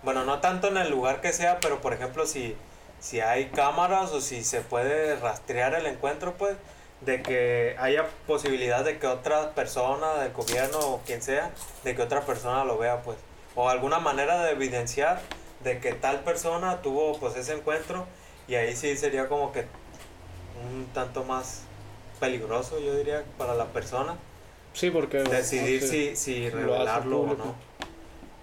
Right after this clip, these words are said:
Speaker 1: Porque, pues, ya se
Speaker 2: Que en dado
Speaker 1: evidenciaría,
Speaker 2: caso que se-,
Speaker 1: pero
Speaker 2: que en dado caso que sea probable y, digamos, esa persona tiene contacto y el gobierno se da cuenta, lo más probable es que
Speaker 1: Sí,
Speaker 2: desaparezca.
Speaker 1: pues,
Speaker 2: O sea, es
Speaker 1: le
Speaker 2: como
Speaker 1: eche
Speaker 2: que,
Speaker 1: limpa.
Speaker 2: pues, sí, es como, ¿qué pedo?
Speaker 1: Ah, bueno, pues,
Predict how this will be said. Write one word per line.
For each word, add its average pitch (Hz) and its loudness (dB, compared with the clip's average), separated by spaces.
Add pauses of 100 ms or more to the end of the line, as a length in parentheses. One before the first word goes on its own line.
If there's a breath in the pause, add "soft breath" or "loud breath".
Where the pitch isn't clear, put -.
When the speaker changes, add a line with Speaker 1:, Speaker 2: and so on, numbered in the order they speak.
(480)
Speaker 1:
Porque, 113 0
pues, 110 2
ya 117 2
se 135 -2
Speaker 2:
Que 156 4
en 151 4
dado 170 6
Speaker 1:
evidenciaría, - 6
Speaker 2:
caso - -2
que 196 6
se-, 175 4
Speaker 1:
pero 156 6
Speaker 2:
que 180 6
en 170 4
dado 240 6
caso 233 2
que 156 4
sea 170 4
probable 165 4
y, 127 2
digamos, 143 2
esa 160 0
persona 139 0
tiene 151 2
contacto 131 0
y 123 2
el - 0
gobierno 131 2
se 151 0
da 151 2
cuenta, 160 2
lo 139 4
más 139 -2
probable 151 2
es 151 -4
que 147 2
Speaker 1:
Sí, - 0
Speaker 2:
desaparezca. 151 2 (120)
Speaker 1:
pues, 143 2
Speaker 2:
O 156 4
sea, 165 8
es 147 2
Speaker 1:
le - -4
Speaker 2:
como 156 4
Speaker 1:
eche - 2
Speaker 2:
que, 143 6 (160)
Speaker 1:
limpa. 127 -4
Speaker 2:
pues, 160 -4
sí, 226 2 (400)
es 135 -10
como, 160 0
¿qué 151 0
pedo? 170 0
Speaker 1:
Ah, 123 2
bueno, 190 4
pues, 175 0